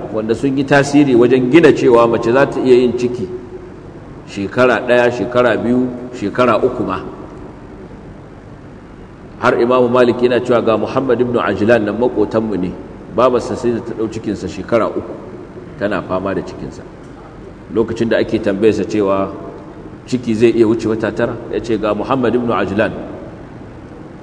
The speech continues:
wani malamin Madina ne, ya ce babarsa ta yi cikinsa wata, wa-, shekara uku. Ibn Hazm a cikin Muhalla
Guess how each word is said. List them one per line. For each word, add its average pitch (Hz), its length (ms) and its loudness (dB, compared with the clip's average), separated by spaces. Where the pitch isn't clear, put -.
wani 110 180 0
malamin 117 400 4
Madina 101 400 0
ne, 85 140 -4
ya 95 100 -8
ce 110 140 -4
babarsa 127 440 2
ta 120 120 2
yi 120 80 4
cikinsa 117 380 -4
wata, 101 300 -2
wa-, 104 220 0
shekara 101 360 0
uku. - 160 -8
Ibn 165 280 8
Hazm 165 320 4
a 107 80 -8
cikin - 260 0
Muhalla 147 480 0